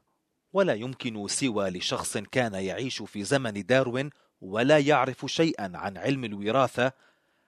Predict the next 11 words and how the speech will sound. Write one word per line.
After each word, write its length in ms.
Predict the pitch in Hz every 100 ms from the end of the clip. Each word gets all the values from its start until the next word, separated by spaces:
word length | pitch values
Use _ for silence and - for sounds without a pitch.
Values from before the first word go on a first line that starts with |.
| _
أن 120 | 165 160
يقول 500 | 160 208 196 170 117
جملة 540 | 151 160 147 - 139 -
كهذه 540 | 113 123 110 95 98 - _
للسبب 520 | 117 113 - 202 202
الآتي 540 | 175 - 151 113 123 123
الذي 360 | 127 120 113 117
أرجو 360 | 147 143 120 127
أن 220 | - 127
تسمعوه 580 | 135 - 123 107 113 113
جيداً. 460 | 104 92 90 82